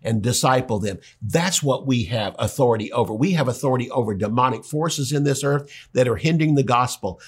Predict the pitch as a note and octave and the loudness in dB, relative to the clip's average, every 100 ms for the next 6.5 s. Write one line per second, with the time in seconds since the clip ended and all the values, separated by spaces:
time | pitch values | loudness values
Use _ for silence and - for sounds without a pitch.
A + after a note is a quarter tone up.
0 | - A2+ A#2 C#3 F3+ G#3 E3 C#3 C#3 B2+ | -8 -6 2 4 4 4 2 2 2 2
1 | C3 - D#3 A3 G3+ C3+ - A#2+ A2 B2+ | 2 2 4 4 4 2 2 -2 -2 0
2 | A#2 A2+ G#2+ G2+ C3 B2+ C3+ C#3 C3+ C3+ | 0 0 -4 -4 -2 -2 -2 -2 2 2
3 | A#2+ C#3+ G3+ E3+ A2+ - B2+ C3+ G2+ C#3+ | 2 0 0 -2 -4 0 0 0 -4 -4
4 | F3 - D#3+ D#3+ - C3 A#2+ A#2 A2 A#2 | -4 -4 -4 -4 -2 -2 0 0 -2 -2
5 | A2+ A2+ - - - A2+ F2+ B2+ B2+ A#2+ | -4 -4 -14 -12 -6 -4 0 0 0 -2
6 | A#2+ - A#2 G#2 | -2 0 0 0